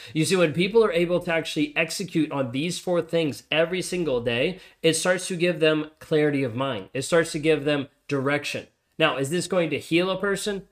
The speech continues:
No, I'm not claiming that. I'm saying this is what we use on the backside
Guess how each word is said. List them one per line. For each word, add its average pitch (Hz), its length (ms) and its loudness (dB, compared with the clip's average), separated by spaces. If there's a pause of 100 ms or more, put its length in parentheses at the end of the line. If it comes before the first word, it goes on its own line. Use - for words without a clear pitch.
No, 135 340 -2
I'm 113 140 -6
not 143 240 -4
claiming 139 380 0
that. 90 180 -12
I'm 131 100 -2
saying 131 380 -2
this 175 200 0
is 185 140 -6
what 156 160 -4
we 147 80 2
use 170 480 -4
on 143 140 -6
the 127 80 -4
backside 151 720 -2